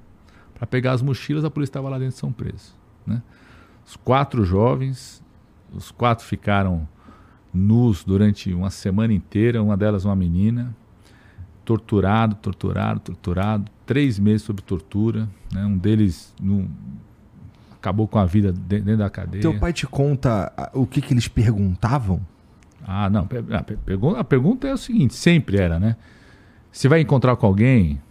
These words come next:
Speaker 1: né? Por exemplo, eles perguntavam, eles perguntavam mu-, muito da minha mãe. Meu pai fala isso, da minha mãe, dos outros amigos. Quem é outro? Mo-, mostrava foto. "Você conhece a pessoa?"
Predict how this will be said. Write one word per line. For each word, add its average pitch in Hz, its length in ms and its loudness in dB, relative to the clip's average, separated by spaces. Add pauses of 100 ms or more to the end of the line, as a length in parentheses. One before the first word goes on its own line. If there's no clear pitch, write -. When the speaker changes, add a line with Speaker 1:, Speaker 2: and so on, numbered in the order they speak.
(260)
Speaker 1:
né? 123 220 2 (500)
Por - 80 -2
exemplo, 82 200 0
eles 85 140 -4
perguntavam, 117 420 0
eles 87 320 -6
perguntavam 160 460 0
mu-, 143 100 -4
muito 127 200 2
da 170 120 0
minha 220 160 0
mãe. 143 320 2
Meu 87 160 0
pai - 140 -2
fala 196 320 -4
isso, 76 100 -4
da 87 80 -2
minha 101 160 0
mãe, 104 260 4
dos 85 140 -2
outros - 180 -8
amigos. 107 680 0 (440)
Quem 170 200 0
é 170 60 2
outro? 165 320 4
Mo-, 120 140 2
mostrava 117 380 0
foto. 113 680 2 (220)
"Você - 160 -8
conhece 170 300 2
a - 20 0
pessoa?" 143 460 -2